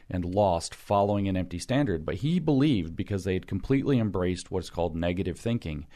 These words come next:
that by peeling away all of the form and structure of the existing society, that the seed of the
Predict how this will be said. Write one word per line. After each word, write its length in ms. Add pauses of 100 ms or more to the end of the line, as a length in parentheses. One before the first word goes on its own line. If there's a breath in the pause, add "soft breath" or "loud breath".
(340 loud breath)
that 120
by 140
peeling 520
away 520
all 280
of 120
the 80
form 340
and 100
structure 400
of 100
the 80
existing 420
society, 640 (320 loud breath)
that 180
the 100
seed 480
of 260
the 400